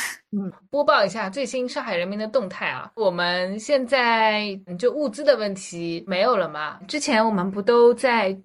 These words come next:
求，比如说可乐啊、咖啡啊这些东西嘛，然后包括一些基本的生活用品。那现在我昨天看到我们小区里有个邻居说谁家有打印机，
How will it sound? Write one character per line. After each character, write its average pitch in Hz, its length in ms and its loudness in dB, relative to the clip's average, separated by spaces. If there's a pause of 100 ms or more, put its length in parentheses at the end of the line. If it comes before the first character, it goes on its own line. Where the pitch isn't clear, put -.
求， 185 580 -2
比 202 140 -8
如 175 60 -4
说 202 180 -6
可 196 280 -4
乐 233 260 4
啊、 190 420 2 (280)
咖 240 200 0
啡 262 240 6
啊 226 160 4
这 196 120 -10
些 175 200 -8
东 170 220 -6
西 175 140 -16
嘛， 135 240 -10 (260)
然 196 140 -2
后 202 40 0
包 220 160 4
括 233 220 2
一 220 40 0
些 220 180 -2
基 233 200 -10
本 196 220 0
的 143 180 -2
生 233 240 -4
活 190 160 2
用 196 220 -4
品。 117 340 -12 (320)
那 247 140 0
现 285 180 2
在 262 320 4
我 214 200 0
昨 208 120 0
天 311 160 0
看 320 220 -2
到 294 180 6
我 214 60 2
们 220 140 -2
小 233 180 2
区 - 160 -6
里 247 140 2
有 190 120 4
个 190 80 -2
邻 185 300 -2
居 247 160 -6
说 247 320 4 (220)
谁 208 340 0
家 277 300 4
有 226 180 6
打 233 240 -2
印 208 240 -2
机， 220 340 -8